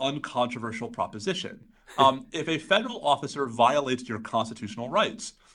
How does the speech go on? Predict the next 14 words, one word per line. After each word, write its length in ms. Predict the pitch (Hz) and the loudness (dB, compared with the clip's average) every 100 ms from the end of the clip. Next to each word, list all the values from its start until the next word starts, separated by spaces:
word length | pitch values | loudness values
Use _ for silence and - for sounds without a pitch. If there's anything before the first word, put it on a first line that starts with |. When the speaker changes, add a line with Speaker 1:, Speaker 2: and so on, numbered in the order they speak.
| _ - | _ -4
Speaker 1:
should 280 | 156 165 | 0 0
you 100 | 175 | -2
have 200 | 139 131 | 2 4
a 40 | 156 | 4
remedy? 520 | 170 196 175 - - - - - | 2 2 0 -4 -8 -14 -16 -4
<laughs> 80 | 392 - - - - - - - - - | -4 0 6 6 6 0 -8 -8 -10 0
Right? 200 | 185 185 - - - | 2 2 -2 -18 0
If 180 | 170 233 | 4 4
you 140 | 208 | 8
Speaker 2:
<laughs> 0 | |
Speaker 1:
frame 220 | 220 277 | 8 8
it 100 | 269 | 8
that 220 | 254 247 247 | 8 8 10
way, 180 | 254 | 8